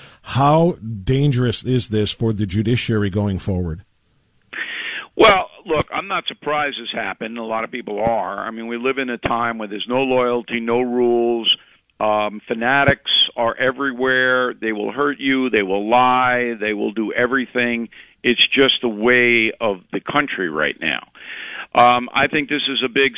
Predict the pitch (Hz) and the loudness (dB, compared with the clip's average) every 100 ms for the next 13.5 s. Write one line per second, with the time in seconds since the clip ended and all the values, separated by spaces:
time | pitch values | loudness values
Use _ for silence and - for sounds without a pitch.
0 | - - 156 151 151 147 147 139 139 131 | -4 -2 0 2 2 0 -2 -4 -4 -2
1 | 127 117 113 117 113 117 107 107 127 151 | 0 -2 -2 -2 0 -2 -4 -2 -2 -2
2 | - - 113 117 120 120 117 123 127 131 | -6 -8 -4 -4 -2 -2 0 2 2 -2
3 | 120 117 120 120 120 120 - 123 131 131 | -4 -2 2 2 2 -2 -2 0 0 2
4 | 123 117 - - 131 123 113 - 151 165 | 2 0 -2 0 0 -2 -6 -2 2 4
5 | 160 _ _ - - - - 117 113 113 | 2 _ _ -20 -20 -10 2 2 4 0
6 | 113 - 113 101 117 117 113 - 107 113 | -6 -6 -4 0 0 0 -6 -4 -2 2
7 | 120 123 - 135 123 120 117 110 113 104 | 2 2 -2 0 0 0 -2 -2 -2 2
8 | 131 139 143 143 139 120 110 - - - | 4 4 2 0 -2 -6 0 2 2 2
9 | 147 151 147 _ _ _ _ - 110 107 | 2 2 0 _ _ _ _ -6 -4 2
10 | 117 135 123 131 131 131 131 - - 90 | 4 4 4 4 2 2 0 -4 -10 -14
11 | - 113 131 - _ 117 113 110 107 95 | -2 2 2 2 _ -8 -4 -2 -2 -2
12 | 107 120 120 - 123 120 117 - - - | 0 0 2 0 0 -2 -4 -8 -18 -10
13 | 107 120 127 131 | 2 2 4 0